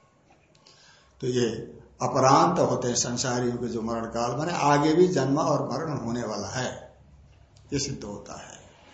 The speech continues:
किंतु तान अपेक्षा, उन लोगों की अपेक्षा करके कहा, परांत काले कहा, यहाँ ज्ञानी की मृत्यु को कहा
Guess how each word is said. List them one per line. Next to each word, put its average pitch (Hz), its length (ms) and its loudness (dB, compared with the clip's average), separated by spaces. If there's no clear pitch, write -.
किंतु 113 320 4
तान 170 680 10
अपेक्षा, 165 560 6
उन 196 120 6
लोगों 185 340 8
की 175 120 4
अपेक्षा 151 520 4
करके 160 340 2
कहा, 139 320 0
परांत 139 480 6
काले 131 500 8
कहा, 139 280 2
यहाँ - 220 -10
ज्ञानी 123 340 -2
की 117 120 -2
मृत्यु 117 360 -6
को 123 160 -6
कहा 113 200 -2